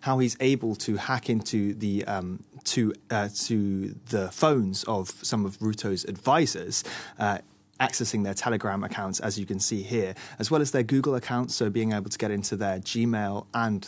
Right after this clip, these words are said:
their, um, Google Drives as well to access their documents, and actually sent an ex-, example message from, uh, these advisors'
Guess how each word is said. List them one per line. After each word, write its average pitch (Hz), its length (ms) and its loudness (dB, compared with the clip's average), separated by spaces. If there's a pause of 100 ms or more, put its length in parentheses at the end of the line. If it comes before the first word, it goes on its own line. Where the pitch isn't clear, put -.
their, 98 400 0
um, 95 360 -2
Google 110 280 2
Drives - 400 0
as - 120 -10
well 104 140 -4
to 95 100 -6
access 95 300 -6
their 90 140 -6
documents, 98 720 -2 (360)
and 139 140 4
actually 139 320 2
sent 120 300 0
an 110 80 2
ex-, 104 440 -4
example 120 600 2
message 107 500 0
from, 117 500 2 (320)
uh, 98 220 0
these 104 220 0
advisors' 101 640 -2